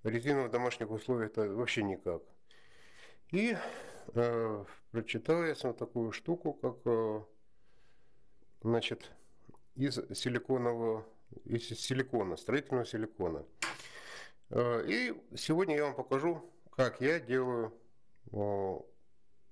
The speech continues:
силиконовые формы. Значит, см-, для этого нам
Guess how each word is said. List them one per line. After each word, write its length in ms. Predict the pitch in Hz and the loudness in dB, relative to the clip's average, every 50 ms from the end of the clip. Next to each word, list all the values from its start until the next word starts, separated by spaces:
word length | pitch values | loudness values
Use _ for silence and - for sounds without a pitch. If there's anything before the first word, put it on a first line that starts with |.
| - - - - - - - - - | -20 -20 -20 -20 -20 -20 -18 -16 -12
силиконовые 1080 | - - 120 110 107 - - - 127 135 139 131 127 120 113 113 113 107 104 104 - - - - - - - - - - - - - - - - - - - - | -8 -2 -2 -2 -2 -2 -2 2 2 4 4 4 2 2 2 0 0 0 -2 -4 -6 -8 -14 -20 -20 -20 -20 -20 -20 -20 -20 -20 -18 -18 -18 -18 -18 -18 -18 -12
формы. 540 | - - 98 95 90 85 80 82 82 80 - - - - - - - - - - - - - - - - - - - - - - - - - - - - - - - | -4 0 2 2 2 2 -2 -2 -4 -4 -6 -12 -18 -20 -20 -20 -20 -20 -20 -20 -20 -20 -20 -20 -20 -20 -20 -20 -20 -20 -20 -20 -20 -20 -20 -20 -20 -20 -14 -6 -2
Значит, 300 | 110 117 - 131 120 - | 0 2 2 2 0 0
см-, 220 | - 127 127 120 | 2 2 2 4
для 140 | 131 151 165 | 4 4 2
этого 220 | 160 160 143 135 | 2 2 2 2
нам 300 | 127 127 131 123 120 - | 2 2 2 0 0 -4